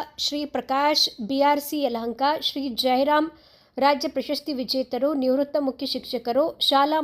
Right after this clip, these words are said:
ಮಕ್ಕಳ ತಂಡದಿಂದ ನಾಡಗೀತೆ, ಶಿಕ್ಷಣಾಧಿಕಾರಿಗಳಿಂದ ಸ್ವಾಗತ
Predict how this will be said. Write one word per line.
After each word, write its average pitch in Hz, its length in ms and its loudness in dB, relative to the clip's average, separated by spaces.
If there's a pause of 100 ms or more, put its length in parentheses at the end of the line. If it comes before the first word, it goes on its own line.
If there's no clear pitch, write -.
ಮಕ್ಕಳ 294 280 -4
ತಂಡದಿಂದ 262 520 -2 (240)
ನಾಡಗೀತೆ, 247 600 0 (520)
ಶಿಕ್ಷಣಾಧಿಕಾರಿಗಳಿಂದ 277 1120 2 (100)
ಸ್ವಾಗತ 262 480 -2